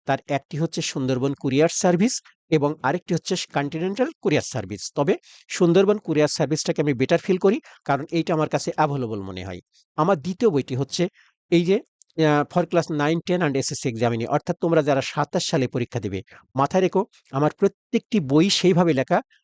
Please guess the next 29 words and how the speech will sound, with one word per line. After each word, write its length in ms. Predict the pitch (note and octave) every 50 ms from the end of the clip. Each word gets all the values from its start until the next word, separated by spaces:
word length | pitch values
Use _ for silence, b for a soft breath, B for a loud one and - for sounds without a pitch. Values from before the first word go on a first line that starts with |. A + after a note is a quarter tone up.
| _
আমি 240 | - C3 C3 D3 C#3+
আজকে 220 | C3+ B2+ - - C#3+
ভিডিও 320 | A2 - D#3+ D#3+ G3+ F3
ক্লাসটি 420 | - - C#3+ C3+ - - - C3
যেভাবে 340 | G#2+ C3 C3 C3+ D3+ C3 D3
দেখিয়েছি, 480 | B2+ C#3 C3+ - F3 E3 - - F3+ D#3
আমার 180 | C3 B2+ B2+
বইগুলো 400 | A#2 A2+ C3+ C#3 C#3 C#3+ D#3 D#3+ D#3+ -
ঠিক 220 | - - B3+ - - B B B _ _ _ -
একইভাবে 420 | G3 - - D3 G#2+ A#2 A2+ G2+
লেখা। 300 | F#2 F#2+ - - F#2 - - b b b b _
তো 80 | - A#2 -
এই 120 | - F#3 G#3
বইটি 240 | F#3+ G#3 - G#3
নাইন 260 | F#3 E3 F3 F#3 G3 F#3+
টেনের 260 | - C#3+ C3+ C3 A#2+
জন্য, 220 | A2+ B2+ B2 C3
অর্থাৎ 240 | C3 - - E3+ E3 - b b b _ _ B2
দু 100 | C3 D#3
হাজার 200 | D#3 D#3 F3 E3+ - - - - - - - - _ _ _ _
পঁচিশ 360 | - F3 F3+ - A3 F#3 -
সালে 160 | - F3 D#3+ C#3+
যারা 220 | C#3+ C3+ C3+ B2+
নাইনে, 340 | B2+ B2 C3 C#3+ D3 D#3+ D#3+
ছাব্বিশ 440 | - - D3+ C3+ C3 C3 E3 E3 -
সালে 180 | - C#3 C3
যারা 200 | B2+ A#2+ A2+ A#2 - _
টেনে 200 | - F#3 F3+ F#3
পড়বা 320 | F#3 - F#3+ F#3 F3 G3+